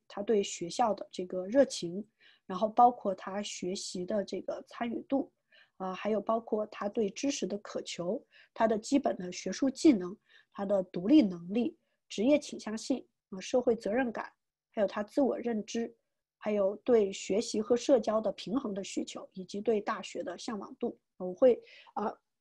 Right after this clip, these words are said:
让学生通过这十个方面来进一步地了解自己到底是一个什么样的学生。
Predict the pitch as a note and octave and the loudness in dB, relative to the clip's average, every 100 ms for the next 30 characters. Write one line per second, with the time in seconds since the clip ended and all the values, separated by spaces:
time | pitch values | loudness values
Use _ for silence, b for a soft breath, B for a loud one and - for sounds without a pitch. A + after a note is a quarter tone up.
0 | _ - A3+ A3 - G#3 B3 B3 - C#4 | _ 2 2 4 8 8 8 2 0 4
1 | B3+ - A#3 - - B3+ D4 C4 C4+ A#3+ | 4 4 -2 -2 2 2 4 4 4 2
2 | - F3+ - C4 A3+ G#3+ G3 F#3 F#3+ B3+ | -6 -16 -2 -2 0 -2 -4 -4 0 2
3 | G#3+ - F#3+ - - - G#3 G3 F#3+ - | 2 0 -8 -8 -10 -4 -2 -2 -6 -4
4 | G3+ G3 G3+ F3+ - F3 G3 A#3 F#3+ F#3 | -4 -4 -6 -6 -6 -6 -4 -4 -6 -8
5 | F3+ F#3 C#4+ | -8 0 2